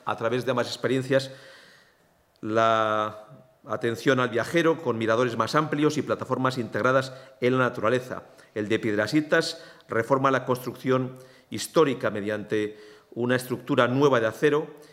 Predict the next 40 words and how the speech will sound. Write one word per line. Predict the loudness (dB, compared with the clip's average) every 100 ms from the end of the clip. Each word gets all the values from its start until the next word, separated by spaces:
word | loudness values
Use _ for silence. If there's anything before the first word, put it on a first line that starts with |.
| _ -10
y | -4
crea | 0 2
una | 4 2
serie | 0 2
de | 2
nuevas | 2 2
plataformas | 0 -2 -2 -2 0 0 -2
con | -4 0
voladizos | 2 2 0 0 -2 -2 -10 -6
hacia | -6 -2 -2
el | 0
valle | 0
principal, | -2 -4 -6 0 0 0 -8 -10
el | -6
noroeste, | 0 2 0 0 -2 -2 -14 -10
y | -2
hacia | -2 0
el | 0
lateral, | 0 0 2 2 2 -6
el |
sureste, | -6 -2 -2 -4 -14 -8
mientras | -8 -6 -8
que | -4 -4
el | -2
de | -4 -6 -14 -20 -8
Riega | 0 2 2 4
del | 4
Hoyo | 4 2 0 -4 -16 -14
mejorará | -6 -2 2 4 4
y | 2
ampliará | 0 2 2
la | 2 0
via-, | -2 -4
la | -4
visión | -4 -2 0 -2 -6 -18 -12
sobre | -4 -2
el | 0
valle | 2 2
de | 0
Sajambre. | -2 -6 -2 -4 -4 -12 -16